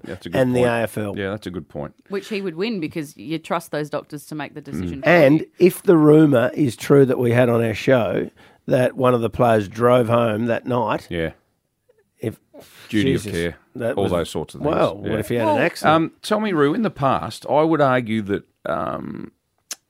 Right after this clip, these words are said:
Speaker 1: um, draft concessions
Speaker 2: Picks?
Speaker 1: have, have hurt
Speaker 2: Oh,
Speaker 1: clubs.
Speaker 2: they're, they're the biggest.
Speaker 1: They've hurt
Speaker 2: They're the
Speaker 1: clubs in
Speaker 2: biggest
Speaker 1: a
Speaker 2: one.
Speaker 1: big way.
Speaker 2: They're bigger than points.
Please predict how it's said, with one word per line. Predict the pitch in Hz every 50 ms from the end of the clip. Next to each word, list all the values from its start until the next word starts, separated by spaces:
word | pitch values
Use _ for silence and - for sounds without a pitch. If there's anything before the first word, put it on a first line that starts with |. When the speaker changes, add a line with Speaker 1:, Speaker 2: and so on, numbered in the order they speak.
| _ -
Speaker 1:
um, | 104 98 98 92 92 92 92 90 90 90 90 85 82 - - _ _ - 110
draft | - - 110 113 117 123 131 - - - - - _ _ _ _ _ _ _ _ _ _ _ _ _ _ _ _ -
concessions | - 117 101 90 - - 101 80 76 131 139 156 139 - - -
Speaker 2:
Picks? | - -
Speaker 1:
have, | 98 90 80 - - - -
have | - 98 92 82
hurt | 82 85 92 85 85 80 - _ -
Speaker 2:
Oh, | 143
Speaker 1:
clubs. | 123 104 98 110
Speaker 2:
they're, | 135 135
they're | 117 123 123 131 123
the | 104 101
biggest. | 85 82 85 98 101 - - - _ _ -
Speaker 1:
They've | 127 113 98
hurt | 104 120
Speaker 2:
They're | 127 123
the | 110 104
Speaker 1:
clubs | 117 110
in | 113
Speaker 2:
biggest | 107 120 104 101
Speaker 1:
a | 95
Speaker 2:
one. | 98 90
Speaker 1:
big | 104 123 120
way. | 151 107 78
Speaker 2:
They're | 151 143
bigger | 117 107 117 101 104
than | 101 92 90
points. | - - 151 175 160 - - - -